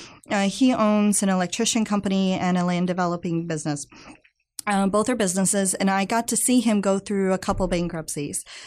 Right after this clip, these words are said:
I got to see him go through the lows of the lows and literally being homeless and poor. And then my mom, same story. She was homeless and poor. And we, we spent some time on the streets.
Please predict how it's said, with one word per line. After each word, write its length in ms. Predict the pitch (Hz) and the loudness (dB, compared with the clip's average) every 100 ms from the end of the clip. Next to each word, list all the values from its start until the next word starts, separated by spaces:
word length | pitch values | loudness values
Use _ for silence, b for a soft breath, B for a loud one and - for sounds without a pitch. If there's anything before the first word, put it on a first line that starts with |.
| B - | B -6
I 60 | |
got 160 | 185 180 | -4 -2
to 80 | 190 | -2
see 240 | 220 220 | 2 4
him 220 | 208 185 | 4 2
go 220 | 180 185 | 2 2
through 260 | 180 185 180 | 0 -2 -4
the 140 | 180 | -2
lows 640 | 175 175 180 190 196 196 196 | -2 0 0 2 0 -2 -4
of 120 | 185 | -4
the 100 | 190 | -4
lows 580 | 175 175 175 170 170 - | -2 0 0 -2 -2 -4
and 360 | 175 170 165 | -2 -2 -2
literally 480 | - 185 185 180 175 | -4 -4 -2 -2 -2
being 360 | 180 170 170 165 | -2 -4 -2 -4
homeless 420 | - 170 170 - | -4 -6 -4 -6
and 100 | 160 | -8
poor. 340 | - 208 202 | -2 0 0
And 220 | 190 - 180 | 0 -2 -2
then 80 | 170 | 0
my 100 | 170 | 0
mom, 480 | 190 190 180 175 | 2 2 2 0
same 280 | 175 - 170 | -2 -4 -4
story. 380 | 165 - 175 170 | -4 -4 -2 -2
She 180 | 170 170 | -4 -6
was 140 | 165 | -8
homeless 320 | - 160 160 | -4 -4 -4
and 100 | 170 | -6
poor. 380 | 160 165 160 147 B B B B B | -8 -4 -4 -4 B B B B B
And 480 | 185 185 170 170 170 | -2 0 2 0 -2
we, 220 | 175 170 | -4 -4
we 140 | 185 180 | -4 -2
spent 480 | - 214 185 - | -2 -2 -2 -2
some 200 | - 208 | -2 0
time 260 | 190 185 180 | 0 0 0
on 80 | 165 | 0
the 60 | 160 | 0
streets. 420 | - 160 143 | -2 -2 -4